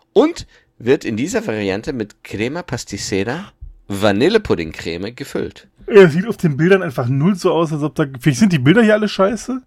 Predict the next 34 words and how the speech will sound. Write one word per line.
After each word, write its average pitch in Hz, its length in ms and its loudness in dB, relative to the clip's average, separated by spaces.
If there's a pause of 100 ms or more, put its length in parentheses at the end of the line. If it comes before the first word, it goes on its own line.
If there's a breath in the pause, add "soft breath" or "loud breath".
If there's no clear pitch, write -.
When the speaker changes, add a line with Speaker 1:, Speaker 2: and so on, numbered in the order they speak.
(440)
Speaker 1:
Obendrauf 156 560 4
gibt's - 220 -8
oft - 340 -10
kandierte 131 420 -4
Früchte - 400 -6
und - 100 -12
Zuckerstreusel. - 680 -12 (1500 soft breath)
Äh, 120 220 4 (880)
die 120 120 -6
kandierten 160 380 2
Früchte 185 320 -8
sind 98 160 -8
scheiße. - 340 -14 (1080)
Aber 107 180 2
diese 101 220 0
Mischung 131 520 -4 (300)
aus - 140 -6
dieser 98 180 -2
Creme 139 400 -4
und 117 200 0
je 151 100 6
nach, 160 220 2
und 117 120 -4
wenn 127 120 4
du 127 80 -2
die 113 140 -4
teure 151 360 4
kaufst, 107 360 -2
ist - 220 -12
die 107 60 -16
Creme 143 280 -2
halt 98 160 -4
richtig 107 320 -12
geil. 101 300 -4